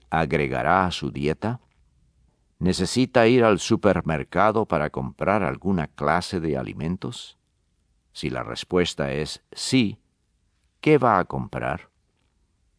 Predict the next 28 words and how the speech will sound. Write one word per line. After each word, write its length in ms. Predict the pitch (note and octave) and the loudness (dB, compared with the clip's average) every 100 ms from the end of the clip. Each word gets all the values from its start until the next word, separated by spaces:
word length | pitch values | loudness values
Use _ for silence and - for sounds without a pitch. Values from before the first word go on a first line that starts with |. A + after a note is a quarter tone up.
| _ _ _ _ _ _ | _ _ _ _ _ _
Antes 380 | C3+ E3+ D#3+ C3 | 2 2 2 2
de 100 | A2 | 2
que 120 | F#2 | 2
tenga 360 | - A#2+ A#2 G2+ | 2 2 4 4
la 140 | E2 | 4
cirugía 580 | - C2+ - - A2 G#2+ | 0 -6 -8 -4 2 4
de 140 | E2+ | 4
cáncer 460 | - G2+ G#2+ G2+ E2 | 2 0 0 -2 -2
de 100 | C2+ | -4
próstata, 760 | - G#2 G2 - - - B1 - _ _ _ | 0 0 0 -4 -14 -12 -14 -14 _ _ _
se 240 | - A2 | -2 2
le 160 | F#2+ F2+ | 6 6
hará 240 | E2+ C#3 | 6 4
un 220 | D3+ D#3 D3 | 4 2 0
chequeo 500 | - F#2 - A2+ G#2+ | 0 0 2 2 2
general, 640 | - F#2+ E2+ C#2+ A1 - _ _ _ | 2 2 2 0 -2 -10 _ _ _
análisis 580 | C#2+ C#2+ D2+ D2 A2 - | -6 -4 -2 -4 -10 -14
de 60 | |
sangre 560 | A1 - E2+ F2+ F2 E2+ | -12 -2 0 2 2 2
y 120 | C2 | 0
rayos 420 | A1 A1 G1+ - | -6 -8 -8 -2
X, 400 | A2 G#2 B2 - _ _ _ _ - | 0 0 -2 -6 _ _ _ _ 4
para 240 | A2+ A#2+ | 6 8
asegurarse 760 | A2+ C#3 C#3+ C3 B2+ A#2 - A2 | 6 2 4 6 6 4 0 0
de 120 | F#2 | 0
que 120 | F#2 | 0
esté 300 | E2+ - A#2 | -2 0 0
listo 520 | G#2 D#3+ - - - | 0 -2 -4 -8 -10